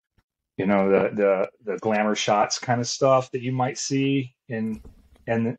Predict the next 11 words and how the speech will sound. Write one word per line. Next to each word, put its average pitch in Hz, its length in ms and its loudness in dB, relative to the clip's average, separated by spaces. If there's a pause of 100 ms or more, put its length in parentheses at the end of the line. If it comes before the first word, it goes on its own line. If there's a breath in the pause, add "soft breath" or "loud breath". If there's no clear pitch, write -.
all 127 140 6
the 123 60 4
way 117 160 6
to, 117 140 -4
like, 104 180 0
a 113 100 0
high 110 280 2
concept, 107 640 -4
high 104 260 -2
artistic, 98 800 -8 (680)
uh, 90 300 -2